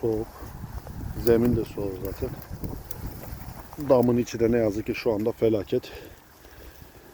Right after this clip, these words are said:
Tuttum benim ahıl dam tarafını açtım. Babamın koyunlar da oraya giriyor arkadaşlar. Yapacak bir şey yok. Ne yazık ki.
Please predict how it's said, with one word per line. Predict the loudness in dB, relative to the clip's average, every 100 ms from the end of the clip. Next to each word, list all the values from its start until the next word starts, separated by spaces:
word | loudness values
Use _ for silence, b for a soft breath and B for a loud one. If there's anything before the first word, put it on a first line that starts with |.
| B -20 -20 -18 -12
Tuttum | -8 2 4 6
benim | 4 2 -2 -6 -16 -12 2
ahıl | 4 4 6
dam | 6 4
tarafını | 4 2 2 0
açtım. | -2 -4 -6 -8 -8 -4
Babamın | 0 2 2
koyunlar | 6 6 6 2 2
da |
oraya | 2 2 -2
giriyor | -2 -2 -2
arkadaşlar. | -2 -4 -4 -6 -6 -2
Yapacak | -2 0 -2 -2
bir | -4
şey | -2
yok. | -2 -4 -20 -20 -20 B B B B B 0
Ne | 2
yazık | 2 -2 -2
ki. | -4